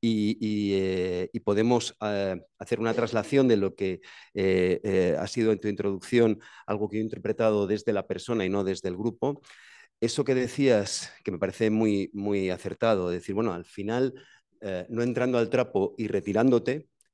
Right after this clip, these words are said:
tienes alguna probabilidad de, de poder decir algo, tener algo que decir. Esto es lo que quieren todas las instituciones hoy, poder tener,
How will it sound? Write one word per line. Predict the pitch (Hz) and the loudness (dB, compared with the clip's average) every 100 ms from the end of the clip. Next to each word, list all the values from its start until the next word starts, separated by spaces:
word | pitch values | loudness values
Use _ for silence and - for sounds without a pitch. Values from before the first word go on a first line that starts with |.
| _ | _
tienes | 110 110 110 110 104 - - | 2 4 4 2 0 -6 -10
alguna | 98 117 120 | -4 0 0
probabilidad | 120 117 110 107 120 | 2 4 4 4 2
de, | 127 113 | 0 -2
de | 104 110 127 117 - | -4 -2 -2 -4 -6
poder | 110 120 | -4 -2
decir | 120 120 120 | -4 -4 0
algo, | 113 95 85 | 2 2 -2
tener | - 104 110 | -4 0 2
algo | 123 113 | 2 0
que | 101 | 0
decir. | 92 90 90 80 - _ _ _ _ _ _ _ | 0 0 -4 -12 -16 _ _ _ _ _ _ _
Esto | 120 151 | -6 0
es | 165 | 0
lo | |
que | 120 | -2
quieren | 110 107 101 | -2 -2 -2
todas | 101 92 | -2 -2
las | 92 | -4
instituciones | 107 - 95 92 82 - | -10 -10 -10 -8 -8 -6
hoy, | 123 - _ _ _ | -8 -8 _ _ _
poder | 87 92 - | -8 -6 -4
tener, | 160 151 110 - | 0 0 -2 -8